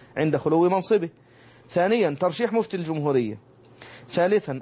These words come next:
البت في المسائل الدينية والقوانين والقضايا الاجتماعية ذات الطابع الخلافي التي تواجه العالم والمجتمع المصري على أساس شرعي. إذن هم سيبت-، سيبتون في المسائل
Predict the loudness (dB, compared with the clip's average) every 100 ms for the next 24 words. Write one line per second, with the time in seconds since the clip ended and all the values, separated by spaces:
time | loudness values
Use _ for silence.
0 | 0 2 2 0 -2 -2 0 0 2 2
1 | 2 0 0 0 2 2 0 2 2 0
2 | 0 2 4 2 0 2 0 0 -2 2
3 | 2 2 0 -2 -4 -6 -2 0 0 0
4 | -2 -2 -16 -20 -10 0 0 0 -2 0
5 | 2 0 -2 -2 0 0 -2 0 0 -2
6 | 0 0 0 0 2 2 4 4 2 2
7 | 2 2 0 -2 0 0 0 -2 -6 0
8 | 0 0 -12 -14 -2 2 2 2 0 0
9 | -4 -4 -4 -4 -8 -16 -20 -20 -6 0
10 | 2 2 0 -2 2 2 0 -6 -2 0
11 | 2 2 0 -2 0 0 -2 -2 0 2
12 | 2 0